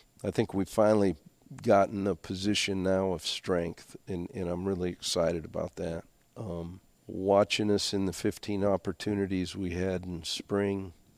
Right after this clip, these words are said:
you know what, we, we're pretty fast. I finally saw some flashes of what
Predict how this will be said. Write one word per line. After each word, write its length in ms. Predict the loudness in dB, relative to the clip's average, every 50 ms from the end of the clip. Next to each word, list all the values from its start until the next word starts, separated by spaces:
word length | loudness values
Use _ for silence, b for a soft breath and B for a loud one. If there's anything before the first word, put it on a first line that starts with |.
| _ _ _ _ _ _ _ _
you 100 | 6 8
know 100 | 10 10
what, 180 | 10 10 8 6
we, 200 | 4 0 0 -2
we're 140 | -2 -2 -2 -2
pretty 320 | -4 _ -6 -4 -4 -4
fast. 720 | -4 -2 -2 -2 0 -2 -4 -6 -6 -6 -6 -6 -8 B B B B B B B B B B B B B B B _ _ -14 -14
I 60 | -14 -12
finally 420 | -6 -2 0 0 2 0 0 -2
saw 420 | -4 -2 -2 0 0 0 -2 -4 -8 -14 _
some 240 | -16 -12 -10 -10 -10
flashes 600 | -4 2 4 6 6 6 4 0 -2 -4 -4 -4
of 80 | -4 -2
what 200 | -2 -2 -2